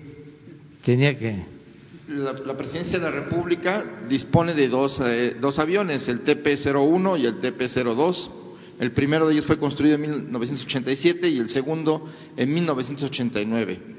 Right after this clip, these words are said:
Speaker 2: La aeronave es la misma para la cual la Defensa Nacional solicitó el cinco de julio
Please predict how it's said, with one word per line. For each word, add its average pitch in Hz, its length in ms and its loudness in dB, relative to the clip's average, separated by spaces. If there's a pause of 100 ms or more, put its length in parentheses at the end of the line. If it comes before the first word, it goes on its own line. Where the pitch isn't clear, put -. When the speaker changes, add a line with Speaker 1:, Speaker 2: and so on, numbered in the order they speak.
(800)
Speaker 2:
La 110 100 0
aeronave 156 480 0
es 156 80 0
la 151 100 0
misma 170 520 -4
para 113 160 0
la 113 160 -4
cual 147 420 0
la 117 240 -2
Defensa 151 380 -2
Nacional 143 460 -2
solicitó 131 600 0
el 135 80 -2
cinco 127 280 -4
de 123 100 2
julio 170 420 4